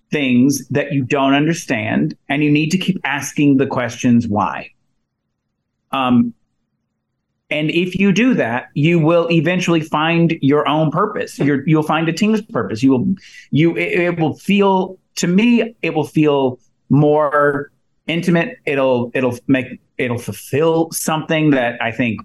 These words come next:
we all need. It's like a purpose or a, or a goal. Uh, and it's, and it won't just be this mundane thing where you're just going in to have experiences, because I,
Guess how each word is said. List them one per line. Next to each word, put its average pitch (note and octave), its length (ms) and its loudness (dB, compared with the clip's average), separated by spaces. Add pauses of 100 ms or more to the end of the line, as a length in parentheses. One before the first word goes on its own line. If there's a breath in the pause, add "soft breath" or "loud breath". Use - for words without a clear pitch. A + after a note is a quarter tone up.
(140)
we A#2+ 220 2
all B2 220 2
need. D#3 400 2
It's C3 220 -4
like A2 160 -4
a F2 60 -6
purpose F3 560 -2
or G2+ 120 0
a, F#2+ 140 -4 (380 loud breath)
or F#2+ 160 -2
a F#2 120 -8
goal. F3 760 0
Uh, A#2+ 300 -2 (320)
and D#3 140 -2
it's, D#3+ 220 -4
and E3 120 0
it D#3+ 260 -4
won't E3+ 300 0
just D3+ 360 -2
be C3 240 2
this B2+ 220 2
mundane B2+ 840 2
thing C#3 380 0
where A#2 100 4
you're A2 60 0
just A2 200 -2
going A#2+ 320 2
in A2+ 100 -2
to G#2+ 80 -4
have G#2+ 160 -4
experiences, G2+ 600 -4
because B2 280 -2
I, B2+ 300 -4